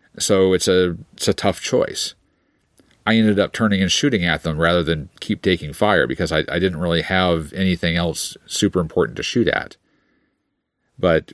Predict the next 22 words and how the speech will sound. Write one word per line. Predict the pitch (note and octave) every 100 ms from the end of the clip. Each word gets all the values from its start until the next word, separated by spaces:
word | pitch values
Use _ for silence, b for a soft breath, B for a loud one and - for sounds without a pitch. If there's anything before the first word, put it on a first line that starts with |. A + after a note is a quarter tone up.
| -
it | - G#2
is | A#2 B2+
gonna | C3 A2
happen | G2+ G2 E2+
in | E2 E2
real | F2+ D#2+
games, | D#2+ B1+ D#2+
and | E2+
with | D#2+
a | E2
sample | A2 G2 F#2
size | - F2+ E2
of | D#2+
one, | F#2 E2+ D#2+ D2+ -
it's | D#2+ F2+
already | D#2 D#2 D2
happening. | B1+ - - - _ _ _ _ _ _ _ _ _ _ _ _ _ _ _ _ _ _ _ _ _ _ _ _ _ _ _ _ -
If | G2+ G2+
you |
have | G2 F#2
foolish | A2 G2 F2
opponents | - - D#3+ A2 E2+ -